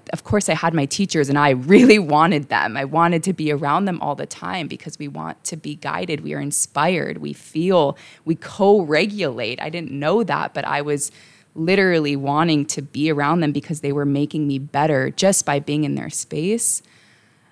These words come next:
And, <sighs> yeah, just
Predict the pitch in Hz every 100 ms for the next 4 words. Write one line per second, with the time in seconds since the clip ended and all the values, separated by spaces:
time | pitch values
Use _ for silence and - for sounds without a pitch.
0 | _ _ _ 170 170 165 160 147 - _
1 | _ _ _ _ _ _ _ _ _ _
2 | _ _ _ _ _ _ 165 - - -
3 | - 185 185 160 151 170 -